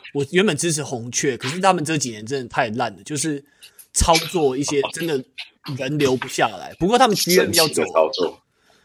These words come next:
Speaker 1: 对啊，他们G M要走，让我觉得又看到有点希望。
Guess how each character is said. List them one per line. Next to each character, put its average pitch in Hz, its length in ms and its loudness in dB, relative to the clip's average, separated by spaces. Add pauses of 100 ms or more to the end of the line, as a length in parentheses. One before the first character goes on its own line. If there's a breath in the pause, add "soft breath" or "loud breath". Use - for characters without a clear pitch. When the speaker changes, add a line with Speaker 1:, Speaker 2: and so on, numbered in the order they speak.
(120)
Speaker 1:
对 151 80 4
啊， 147 60 6
他 226 100 4
们 226 100 4
G 202 220 4
M 196 140 6
要 185 120 6
走， 135 180 -4
让 123 280 0
我 135 80 -4
觉 120 200 2
得 123 120 -2 (120)
又 165 120 6
看 156 180 0
到 147 80 0
有 135 120 0
点 120 160 -6
希 117 300 -4
望。 107 220 -8